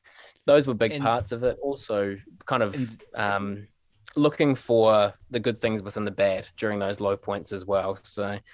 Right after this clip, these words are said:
Speaker 1: there's ridiculous things that I look back on now. Like, you know, <laughs> one, one story which really stands out for me was, uh,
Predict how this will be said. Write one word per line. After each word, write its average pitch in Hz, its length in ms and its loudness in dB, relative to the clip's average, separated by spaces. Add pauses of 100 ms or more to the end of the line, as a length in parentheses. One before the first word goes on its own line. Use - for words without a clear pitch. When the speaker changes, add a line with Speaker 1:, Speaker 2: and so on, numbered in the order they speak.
(300)
Speaker 1:
there's 113 140 -4
ridiculous 127 600 2
things 101 220 -2
that 101 100 2
I 101 80 2
look 101 200 -6
back 101 220 -2
on 101 180 -2
now. 101 260 -2
Like, 101 400 -4 (180)
you 107 80 -4
know, 113 100 2
<laughs> - 0 -
one, 156 240 0
one 131 160 0
story 110 260 0
which 101 200 -8
really 107 180 -2
stands 104 340 -4
out 101 180 -2
for - 120 -12
me 104 180 0
was, 104 440 0 (540)
uh, 104 400 2